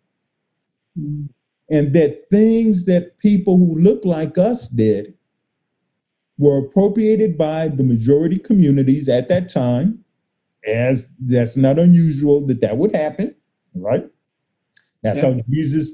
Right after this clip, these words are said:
Speaker 2: wound up looking like white when there's no way in the world that he can look <laughs> that way, if, if, if, if the Bible is true, <laughs> right? So there's no way any of that could, could, could, could be true. But, and that's okay, because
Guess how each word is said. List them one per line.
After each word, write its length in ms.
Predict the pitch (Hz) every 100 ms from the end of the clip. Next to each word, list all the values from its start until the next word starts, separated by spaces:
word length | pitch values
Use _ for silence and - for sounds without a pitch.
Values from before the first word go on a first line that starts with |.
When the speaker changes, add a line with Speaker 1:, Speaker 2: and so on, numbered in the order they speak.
| 131
Speaker 2:
wound 340 | 127 139 143
up 200 | 160 180
looking 360 | 120 117 139 170
like 220 | 160 170
white 400 | 151 143 160 - _ _ _ _
when 180 | 123 123
there's 200 | 117 -
no 140 | 127 151
way 200 | 165 170
in 80 |
the 60 | 175
world 540 | 170 165 151 143 156 - -
that 120 | 127
he 80 | 135
can 220 | 151 127
look 220 | 151 170
<laughs> 20 | -
that 180 | - 180
way, 460 | 175 - - - -
if, 360 | 202 - - - - -
if, 260 | 240 214 214 -
if, 480 | 247 220 - 233 -
if 300 | - 247 -
the 100 | 185
Bible 460 | 165 170 147 143 131
is 200 | 120 -
true, 400 | - 233 127 95 151
<laughs> 120 | -
right? 440 | 175 151 202 180 - 175
So 120 | 180 269
there's 140 | 359
no 180 | 277 247
way 220 | 240 226
any 240 | 190 175 151
of 80 | 139
that 240 | 135 117
could, 240 | 120 107
could, 240 | 135 113 -
could, 240 | 104 117
could 180 | 160 123
be 180 | 123 -
true. 520 | - - 233 123 90 _ _ _ -
But, 180 | 302
and 140 | 262 285
that's 260 | 302 302
okay, 480 | 311 277 302 240 98
because 400 | 135 180 220 208